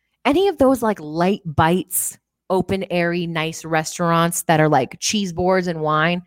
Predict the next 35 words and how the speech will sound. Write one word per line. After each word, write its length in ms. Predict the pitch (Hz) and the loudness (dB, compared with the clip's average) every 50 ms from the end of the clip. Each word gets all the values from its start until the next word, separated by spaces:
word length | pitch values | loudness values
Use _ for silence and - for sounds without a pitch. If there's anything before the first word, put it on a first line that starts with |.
| _ - - - - - | _ -20 -20 -16 -6 -2
I 80 | 208 | 0
don't 140 | 240 302 294 | 0 0 0
really, 220 | 311 311 294 254 - | 0 -2 -4 -4 -4
if 100 | - - | -2 -2
I 60 | 233 | -2
went 160 | 233 254 269 | 0 0 -2
on 100 | 277 262 | -2 -2
a 60 | 233 214 | -2 -2
first 260 | - 220 220 185 156 | -2 -2 -2 0 0
date, 160 | 165 175 185 | 0 0 2
I 80 | - 185 | 0 0
really 200 | 208 214 233 247 | 2 2 2 2
don't 160 | 240 233 190 180 | 2 2 2 0
wanna 160 | 190 190 185 | 0 0 0
go 100 | 180 170 | 0 -2
have 180 | 160 165 170 165 | -2 0 0 0
a 80 | 151 | 0
full-on 400 | 139 - - 165 160 147 143 143 | 0 0 0 2 2 2 0 -2
dinner 340 | 131 - 135 131 123 117 110 - | -2 -2 -2 0 0 -2 0 0
with 120 | 139 143 | 0 0
someone. 420 | - - 131 123 104 - - 165 165 _ _ _ _ _ _ _ _ _ _ _ _ | 0 0 -2 -2 -2 -2 -4 -6 -10 _ _ _ _ _ _ _ _ _ _ _ _
I 100 | - 208 220 | 2 4 4
want 180 | 233 240 214 | 4 4 4
something 180 | - 233 220 214 | 2 2 2 2
I 60 | 196 | 2
can 140 | 190 185 160 | 2 0 -2
pick 280 | - - 202 190 185 | -2 -2 -2 0 2
at, 260 | 196 180 180 180 175 - | 2 4 4 4 2 2
have 200 | 160 180 175 170 | 0 0 0 0
a 40 | |
drink, 400 | 165 - 160 165 165 160 165 165 - | 2 2 2 2 2 2 0 -2 -2
and 100 | 165 151 | -2 -2
just 160 | 151 139 - | -2 -4 -4
talk. 400 | - - 135 120 - _ _ _ _ _ _ _ _ _ | -6 -10 -10 -10 -10 _ _ _ _ _ _ _ _ _
So 440 | - - - 185 170 165 160 151 | -4 0 2 4 4 4 4 2